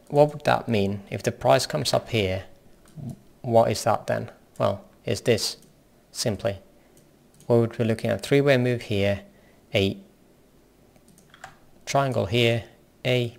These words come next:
B, C, D, E. Let me close that count we had before. And this would be,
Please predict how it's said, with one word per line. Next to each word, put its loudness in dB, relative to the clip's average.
B, -2
C, -2
D, -2
E. 0
Let -12
me -10
close -6
that -10
count -10
we -12
had -10
before. -8
And -4
this -4
would -6
be, -2